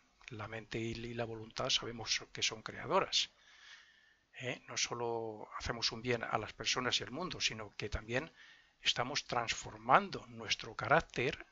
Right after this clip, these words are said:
hasta tal punto que los demás lo notarán.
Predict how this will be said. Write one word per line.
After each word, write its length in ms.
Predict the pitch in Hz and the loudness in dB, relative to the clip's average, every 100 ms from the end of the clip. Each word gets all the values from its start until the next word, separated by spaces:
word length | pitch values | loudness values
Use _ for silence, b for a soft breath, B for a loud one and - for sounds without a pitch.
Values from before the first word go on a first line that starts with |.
| - | -18
hasta 340 | - - - 110 | -6 -4 0 0
tal 240 | 113 131 | 0 -4
punto 600 | 127 190 190 - 180 254 b b _ _ | -4 -6 -6 -6 -6 -8 b b _ _
que 140 | 120 | -4
los 180 | 107 107 | -2 -8
demás 260 | 110 117 139 | -4 0 2
lo 120 | 160 | 0
notarán. 540 | 107 - - 190 208 | -4 -2 4 4 2